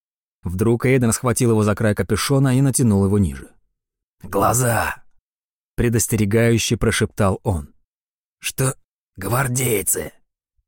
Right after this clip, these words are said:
Оказывается, Феникс поймал на себе колкие взгляды двух гвардейцев. Они шли мимо, но замедлились, внимательно рассматривая их.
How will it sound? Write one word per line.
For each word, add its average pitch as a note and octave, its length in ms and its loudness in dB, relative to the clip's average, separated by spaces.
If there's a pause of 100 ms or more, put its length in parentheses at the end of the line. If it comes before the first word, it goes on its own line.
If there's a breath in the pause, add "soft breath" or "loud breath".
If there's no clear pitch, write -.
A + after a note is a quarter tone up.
Оказывается, A#2 1000 0
Феникс C3 360 0
поймал B2 400 2
на C3+ 100 2
себе A#2+ 300 0
колкие C#3 500 0
взгляды A2+ 500 2
двух G#2+ 380 0
гвардейцев. A#2+ 880 0 (420)
Они A2 260 2
шли G#2 280 0
мимо, A2+ 420 2
но G2 240 -2
замедлились, C#3 800 0
внимательно A#2 800 2
рассматривая G#2+ 760 -2
их. - 340 -18